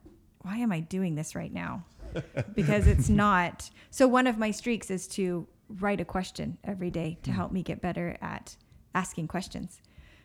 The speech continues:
Speaker 1: And there's been a couple times during this move that I get to the end of the day and my brain is fried. And I'm like, "I can't even think of a single question to write. Why am I still doing this?"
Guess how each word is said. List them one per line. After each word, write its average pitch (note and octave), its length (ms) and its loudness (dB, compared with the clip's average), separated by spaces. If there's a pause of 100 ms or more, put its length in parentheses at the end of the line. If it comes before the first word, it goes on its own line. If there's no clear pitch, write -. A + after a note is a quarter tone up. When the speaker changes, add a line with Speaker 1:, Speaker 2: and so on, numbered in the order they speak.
(120)
Speaker 1:
And A3 160 2
there's A#3+ 180 2
been G#3 160 2
a E3+ 40 0
couple A#3+ 320 0
times F3+ 340 -4
during G3 220 0
this F#3 220 -2
move F3 440 0 (420)
that - 120 -6
I G3 60 0
get G3+ 180 -2
to G3+ 100 -2
the - 140 -4
end G#3+ 160 2
of G3+ 60 0
the G3 80 0
day F#3+ 480 0
and G3 180 -2
my F3+ 140 0
brain F#3 280 -2
is F#3+ 140 -4
fried. E3+ 560 -4
And F3+ 140 -2
I'm F3+ 100 -2
like, F3+ 280 -8 (260)
"I F#3+ 140 -10
can't F#3+ 260 -6
even F3+ 200 -8
think F#3 260 -12
of F#3+ 100 -12
a - 40 -10
single - 360 -10
question - 540 -10 (520)
to - 140 -8
write. - 500 -8 (320)
Why G3+ 160 0
am G3+ 140 0
I F3 80 -2
still F3 200 -6
doing A3 280 0
this?" E3 280 -12